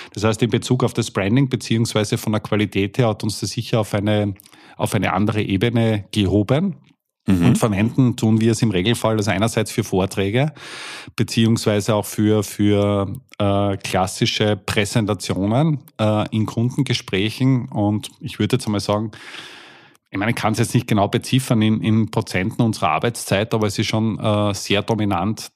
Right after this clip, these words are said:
Speaker 1: dessen, was wir dieses, diese Studie im Einsatz haben. Also ich würde einmal behaupten, also es gibt wenige Tage, wo wir das Studio zumindest nie aufdrehen, dass irgendjemand von uns, also wir sind in Summe jetzt zu, zu viert mittlerweile,
Speaker 2: Mhm.
Speaker 1: äh,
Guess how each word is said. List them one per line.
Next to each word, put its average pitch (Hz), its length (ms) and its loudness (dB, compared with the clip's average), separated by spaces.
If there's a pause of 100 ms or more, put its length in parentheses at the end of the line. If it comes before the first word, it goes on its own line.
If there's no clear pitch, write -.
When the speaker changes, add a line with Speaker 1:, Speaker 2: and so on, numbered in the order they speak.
(100)
Speaker 1:
dessen, 95 360 -2
was 101 200 -2
wir 107 120 0
dieses, 104 560 -2
diese 107 240 -2
Studie 104 280 -2
im 95 100 2
Einsatz 95 420 -4
haben. 90 320 -4
Also 101 200 -6
ich 85 60 -4
würde 104 160 0
einmal 104 140 0
behaupten, 98 540 -2
also 98 480 0 (220)
es - 180 -8
gibt - 220 -6
wenige 101 360 2
Tage, 101 360 -2
wo 98 100 0
wir 104 380 0 (100)
das 110 140 -2
Studio 107 320 -2
zumindest 101 400 -2
nie 101 240 2
aufdrehen, 85 720 -2 (120)
dass 98 200 -6
irgendjemand 101 600 0
von 107 140 0
uns, 98 320 -2
also 90 140 -4
wir 98 80 -4
sind 104 180 -2
in 101 80 0
Summe 104 240 0
jetzt - 220 -2
zu, 104 380 2
zu - 180 -4
viert - 320 -2
mittlerweile, 113 640 0 (260)
Speaker 2:
Mhm. 101 280 2 (560)
Speaker 1:
äh, 107 400 2